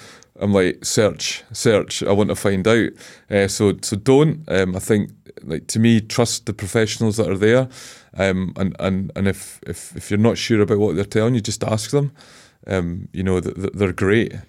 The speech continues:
Um, you know, and, and probably reach out more to,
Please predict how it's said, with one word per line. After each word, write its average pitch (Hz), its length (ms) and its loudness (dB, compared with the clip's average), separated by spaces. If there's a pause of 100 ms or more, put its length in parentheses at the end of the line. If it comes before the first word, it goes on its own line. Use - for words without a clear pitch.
Um, 90 440 -4 (720)
you 98 80 -2
know, 98 140 0
and, 107 220 0
and 123 200 2
probably 131 260 4
reach 120 300 2
out 135 320 2
more 127 280 4
to, 98 480 -2